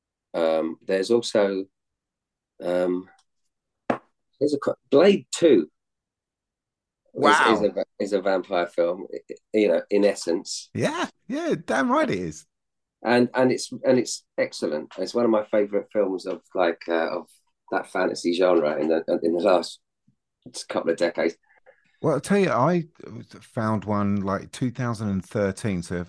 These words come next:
Speaker 2: like,
Speaker 1: Mm.
Speaker 2: five or so years after this one, and it's called Only Lovers Left Alive.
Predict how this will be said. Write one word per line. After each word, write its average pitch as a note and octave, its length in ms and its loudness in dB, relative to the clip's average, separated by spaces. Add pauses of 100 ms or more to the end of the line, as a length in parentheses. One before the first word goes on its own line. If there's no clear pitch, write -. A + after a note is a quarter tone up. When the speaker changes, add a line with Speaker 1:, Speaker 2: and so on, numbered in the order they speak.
Speaker 2:
like, - 180 -2
Speaker 1:
Mm. F2 80 -10
Speaker 2:
five G#2 460 -8
or F2 100 -8
so - 160 -8
years F2 320 -6
after E2 300 -8
this F2 280 -10
one, C#2+ 240 -10 (300)
and F2+ 100 -10
it's E2+ 100 -12
called G#2 280 -8
Only A2 260 -2
Lovers G2+ 400 -6
Left G2+ 240 -6
Alive. G#2+ 520 -4